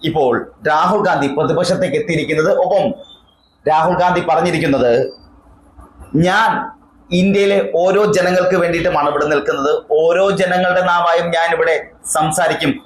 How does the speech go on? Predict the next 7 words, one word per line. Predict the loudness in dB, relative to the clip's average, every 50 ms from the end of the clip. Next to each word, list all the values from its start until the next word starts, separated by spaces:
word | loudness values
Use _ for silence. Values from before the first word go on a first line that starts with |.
| _ _ -4 0
ഓരോരുത്തരുടെയും | 2 2 4 2 2 2 2 0 0 0 0 0 0 0 0 0 0 0 0 -4 -8 _ -14
സംസാരമായി | -8 -4 -2 -2 0 0 0 0 0 2 2 2 2 2 0 0 -2 -4 -10 -16 _ _ -2 0
ഞാൻ | 0 2 2 2 0 0 0
ഇവിടെ | 0 0 0
ഉണ്ടാവും, | 0 0 0 0 0 0 0
ഓരോരുത്തരുടെ | 2 2 2 2 0 0 0 0 0
നാവായി | 0 0 0 2 2 2 2 2 2 0 -2